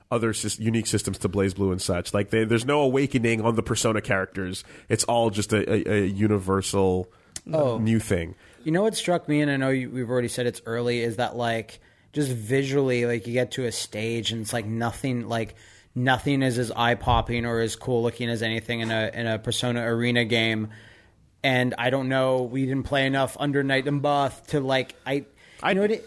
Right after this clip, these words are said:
Speaker 1: no, no, I, I, I, I, I disagree. I think
Speaker 2: There
Speaker 1: there
Speaker 2: were
Speaker 1: was
Speaker 2: just empty stages. There's nothing going
Speaker 1: Well,
Speaker 2: on.
Speaker 1: the, the stages you were looking at were modified versions of existing BlazBlue and Under Night stages.
Speaker 2: Ugh.
Speaker 1: So, like, they are based
Speaker 2: That
Speaker 1: on
Speaker 2: is
Speaker 1: stuff.
Speaker 2: cheap.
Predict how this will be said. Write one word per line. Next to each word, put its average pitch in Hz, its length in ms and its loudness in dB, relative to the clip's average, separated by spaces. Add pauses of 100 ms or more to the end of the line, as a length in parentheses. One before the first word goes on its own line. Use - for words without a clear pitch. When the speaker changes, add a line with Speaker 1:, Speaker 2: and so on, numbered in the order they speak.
(220)
Speaker 1:
no, 262 120 0
no, 277 100 2
I, - 500 2
I, 381 420 0 (140)
I, 339 120 0
I, - 240 0
I 349 60 0
disagree. 107 500 -2
I 180 80 2
think 220 240 -2
Speaker 2:
There - 60 -2
Speaker 1:
there 143 60 2
Speaker 2:
were 143 40 2
Speaker 1:
was 139 80 0
Speaker 2:
just 247 200 -2
empty 185 380 0
stages. 214 640 0
There's 139 280 -4
nothing 156 380 0
going 165 320 2
Speaker 1:
Well, 196 120 2
Speaker 2:
on. 175 100 2
Speaker 1:
the, 180 140 0
the 143 180 0
stages 190 340 2
you 139 60 2
were 139 80 4
looking 151 260 0
at 127 160 2
were 117 160 2
modified 110 840 0 (340)
versions 110 560 0
of 107 220 0
existing 98 560 -2
BlazBlue 92 640 0 (180)
and 92 340 0
Under 90 200 0
Night 78 160 -4
stages. - 580 -2
Speaker 2:
Ugh. 120 320 0 (220)
Speaker 1:
So, 104 380 0
like, 104 280 0
they 120 200 0
are 123 320 2
based 107 420 0
Speaker 2:
That 127 100 2
Speaker 1:
on 131 120 2
Speaker 2:
is 151 160 0
Speaker 1:
stuff. 104 180 0
Speaker 2:
cheap. 104 280 -6